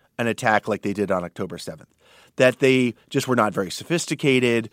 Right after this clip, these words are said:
They, Israel had built this big wall that divided Gaza from Israel, uh, that they, they could not do anything with such sophistication that Hezbollah might be able to pull off.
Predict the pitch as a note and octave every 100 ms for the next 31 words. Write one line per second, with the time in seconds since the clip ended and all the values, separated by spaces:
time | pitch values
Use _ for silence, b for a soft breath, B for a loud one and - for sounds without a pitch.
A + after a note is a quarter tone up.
0 | b b _ C3 A2+ A2 A2 C3+ C3 B2+
1 | A2 A2 A2+ G#2 A2 F#2+ _ A2 F#2+ A#2+
2 | E3 D3+ D3 D3 C#3+ b b A#2+ A#2 A2
3 | A2 G#2 G#2+ A2+ A2+ A2 - G#2 A#2 A#2+
4 | A#2 A2 G#2+ b b b b _ C3 A#2
5 | A2 - C3 C3 B2+ - - b b C3
6 | C3+ C3+ C3 C#3+ C#3+ D3 C#3+ D3+ D#3 D#3+
7 | D#3+ - b b _ E3+ C3+ G#2 E3+ E3+
8 | D3+ C#3+ - b - G#3 A#3 A3 F#3 D#3
9 | F3 - C#3+ D#3+ D#3 C3+ C#3+ B2+ - B2+
10 | A2+ b _ C3 A#2+ D3 B2 A#2+ A2+ G#2
11 | G#2+ G#2 - _ A#2 G#2+ G2+ G2 G2+ E2
12 | -